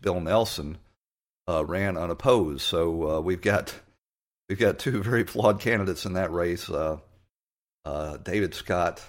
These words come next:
did I say Rick Scott earlier? David Scott,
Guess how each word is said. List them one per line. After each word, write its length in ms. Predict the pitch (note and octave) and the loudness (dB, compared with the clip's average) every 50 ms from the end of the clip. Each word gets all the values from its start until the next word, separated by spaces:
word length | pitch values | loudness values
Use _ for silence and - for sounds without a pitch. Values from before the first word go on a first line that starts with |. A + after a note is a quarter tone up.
| - - _ _ _ _ _ - | -20 -20 _ _ _ _ _ -4
did 60 | F2+ | -4
I 40 | F2 | -4
say 160 | - F#2 F2+ | -2 -2 -2
Rick 220 | E2+ F2 F2 - | -2 -2 -2 -4
Scott 240 | - - F#2+ F2+ E2+ | -4 -2 -2 0 0
earlier? 260 | F2+ F#2 F2 F2 D#2+ | 0 0 0 -2 -2
David 380 | D2 D2+ F2+ F#2 G2 F2+ D#2+ - | -2 -2 -2 0 0 -2 -4 -6
Scott, 460 | - - - D#2+ D2+ C#2 - - - | -8 -10 -6 -6 -6 -6 -6 -10 -16